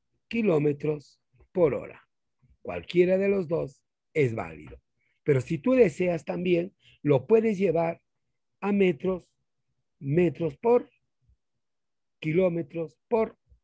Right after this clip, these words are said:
mi-, segundo. Ojo, aquí hay que entender una cosa porque mayormente la conversión hay que hacerlo en kilómetros por hora a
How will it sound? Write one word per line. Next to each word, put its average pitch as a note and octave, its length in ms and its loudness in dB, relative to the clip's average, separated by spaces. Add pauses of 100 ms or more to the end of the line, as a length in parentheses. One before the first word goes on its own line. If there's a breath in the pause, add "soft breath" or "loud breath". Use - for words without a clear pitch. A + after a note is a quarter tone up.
(160)
mi-, C#3+ 280 -2
segundo. G2+ 600 -6 (360)
Ojo, - 400 -2 (640)
aquí B3+ 500 -2 (220)
hay F#3+ 180 2
que F#3+ 140 2
entender D#3 520 -2
una D#3 260 -2
cosa D#3 380 -2
porque C#3+ 280 -10
mayormente D3 760 -4 (240 soft breath)
la B2 200 -6
conversión F3+ 600 0
hay E3 120 -2
que E3+ 100 -8
hacerlo D3+ 320 -2
en A#2+ 100 -6
kilómetros F3+ 480 -2
por G#3 140 -2
hora F#3+ 320 -2
a G#3+ 300 -6